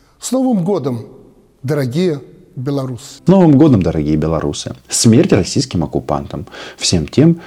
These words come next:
Speaker 2: кто с оружием в руках пришел в другие страны. Уверен, что в этом плане мы с вами абсолютно солидарны. Подписывайтесь на мой YouTube канал.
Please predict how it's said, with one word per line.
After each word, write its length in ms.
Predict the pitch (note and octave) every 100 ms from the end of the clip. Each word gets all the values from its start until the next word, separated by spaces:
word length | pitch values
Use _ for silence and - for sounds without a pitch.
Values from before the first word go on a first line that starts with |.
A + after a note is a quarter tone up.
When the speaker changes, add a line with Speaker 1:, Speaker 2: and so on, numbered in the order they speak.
| -
Speaker 2:
кто 160 | -
с 100 | E2+
оружием 360 | E2 D#2 D2+ C#2+
в 40 |
руках 380 | C#2 - C3 C3 - - -
пришел 460 | F2 - G2+ C#3+ -
в 60 | F2+
другие 480 | D#2+ D2 C#2+ D#2+ F2
страны. 560 | - B1+ B1+ B1+ - - _ -
Уверен, 460 | G#2 E2+ A2+ A#2+ B2
что 440 | - - C2+ - -
в 120 | D#2 F#2
этом 220 | G#2+ B2+
плане 420 | B2+ G#2+ G#2 A2 -
мы 120 | -
с 140 | - -
вами 240 | D2 -
абсолютно 600 | - B2 - D#2 F#2+ -
солидарны. 720 | F2 - C#2 C#2+ - - D#2+ - - - -
Подписывайтесь 640 | F3 F3 F3+ - B2 A2+ -
на 60 |
мой 240 | G2 F2 C#2+
YouTube 300 | - - -
канал. 380 | C3+ E3 D#3+